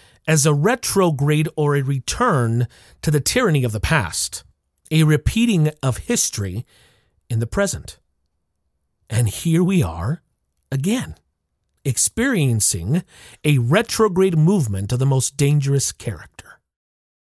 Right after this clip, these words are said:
Because the stakes are just as high as at the dawn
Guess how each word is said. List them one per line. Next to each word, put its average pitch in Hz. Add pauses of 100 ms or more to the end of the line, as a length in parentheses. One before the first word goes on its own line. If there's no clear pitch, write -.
(640)
Because 110
the 131
stakes -
are 139
just 147
as -
high 95 (760)
as 151
at 156
the 151
dawn 233